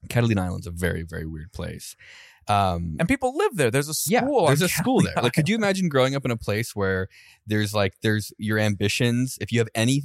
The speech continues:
Speaker 1: ambition other than, like, working at a grocery store, like the one grocery store, store that you literally have to leave? Like,
Speaker 2: I'd
Speaker 1: if you wanna go to
Speaker 2: probably leave.
Speaker 1: college, you have to leave.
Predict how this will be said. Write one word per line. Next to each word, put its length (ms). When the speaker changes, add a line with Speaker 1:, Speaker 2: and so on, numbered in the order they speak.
Speaker 1:
ambition 460
other 160
than, 100
like, 140
working 260
at 80
a 60
grocery 400
store, 260
like 160
the 100
one 200
grocery 300
store, 320
store 180
that 80
you 120
literally 200
have 80
to 80
leave? 260
Like, 100
Speaker 2:
I'd 40
Speaker 1:
if 60
you 80
wanna 160
go 80
to 60
Speaker 2:
probably 140
leave. 60
Speaker 1:
college, 300
you 80
have 100
to 80
leave. 320